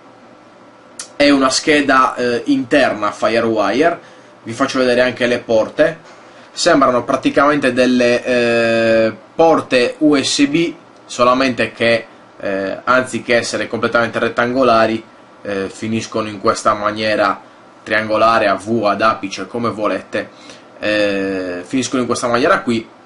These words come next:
e il cavo ovviamente avrà, eh, questo attacco. Eh, questi, queste porte Firewire vi consentono con dei dispositivi che, eh, praticamente, eh,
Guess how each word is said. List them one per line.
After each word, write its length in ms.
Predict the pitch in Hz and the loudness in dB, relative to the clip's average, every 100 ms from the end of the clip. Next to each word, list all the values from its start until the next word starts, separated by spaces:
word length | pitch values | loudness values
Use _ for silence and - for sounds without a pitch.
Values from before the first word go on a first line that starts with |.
| - - - | -20 -16 -6
e 120 | 113 | -4
il 80 | 110 | 0
cavo 220 | 110 104 | 0 0
ovviamente 360 | 101 107 104 | -2 -4 -2
avrà, 340 | 98 98 98 - - - - - | -2 0 0 -2 -12 -20 -20 -8
eh, 460 | 107 98 87 87 92 | -4 -2 -4 -6 -4
questo 260 | 107 - | -4 -2
attacco. 580 | 104 - 110 - - - - - - - - | -2 2 0 0 -10 -14 -16 -20 -20 -20 -12
Eh, 540 | - 110 107 110 110 107 | -6 -4 -2 -2 -2 -2
questi, 600 | - 220 214 - 160 156 | 2 2 2 2 4 4
queste 300 | - 190 190 | 0 0 0
porte 300 | 190 185 196 | -2 0 0
Firewire 680 | - 185 202 214 202 165 139 | 2 0 0 2 4 4 2
vi 160 | 127 | 0
consentono 680 | 135 147 143 147 123 117 113 | -2 -2 -2 -2 -2 -4 -4
con 260 | - 143 131 | -4 -2 0
dei 120 | 131 | 0
dispositivi 840 | 127 - 127 131 - 147 113 104 | 0 -2 0 -2 0 2 2 -2
che, 340 | - 120 123 - - - - - | -2 0 0 -4 -16 -20 -20 -10
eh, 400 | 101 104 98 95 | -6 -4 -4 -4
praticamente, 1080 | - 113 131 120 127 127 117 104 107 101 - - - - - | -8 -6 -4 0 2 2 -2 -2 -4 -4 -10 -20 -20 -20 -18
eh, 1120 | - 101 98 98 95 95 92 92 90 85 - | -10 -8 -6 -4 -4 -4 -6 -8 -10 -12 -14